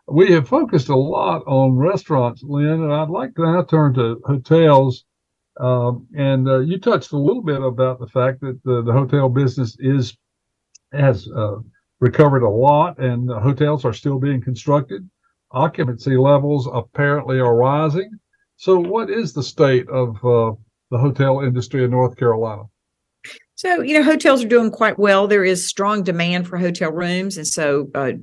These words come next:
Speaker 2: occupancy is almost back to normal rates. They're down just slightly, maybe two or three percentage points off, but they're back. Um, but room rates are at an all-time high. So the, the amount of money people are paying for a room in North Carolina is at an all-time high.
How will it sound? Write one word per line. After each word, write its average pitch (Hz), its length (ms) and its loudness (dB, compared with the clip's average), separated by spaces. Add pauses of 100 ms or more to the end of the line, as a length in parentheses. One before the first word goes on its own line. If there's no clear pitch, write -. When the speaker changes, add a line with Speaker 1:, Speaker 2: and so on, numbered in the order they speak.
(280)
Speaker 2:
occupancy 170 600 -4
is 151 120 -2
almost 165 360 -4
back 160 280 -2
to 147 240 -2
normal 165 340 -4
rates. 165 480 -2 (360)
They're 208 140 0
down 190 400 2
just 208 220 -2
slightly, 170 340 0
maybe 170 240 -2
two 185 160 -4
or 175 60 -2
three 175 180 -4
percentage 165 560 -6
points 156 240 -6
off, 151 360 -2
but 156 240 0 (380)
they're 196 220 4
back. 175 560 0 (320)
Um, 156 480 0 (160)
but 175 360 0
room 190 760 -4 (360)
rates 180 600 -2
are 160 100 -4
at 151 120 -2
an 147 100 -6
all-time 160 400 -4
high. 123 220 -8
So - 140 -4
the, 156 200 0
the 156 160 2
amount 165 320 0
of 165 60 0
money 151 180 -2
people 147 220 -4
are 143 60 -2
paying 147 300 -4
for 143 120 -6
a 139 40 -2
room 135 260 -4
in 127 60 -6
North 131 220 -10
Carolina 135 260 -4
is 135 120 -4
at 135 100 0
an 120 140 -6
all-time 139 400 -4
high. 120 280 -6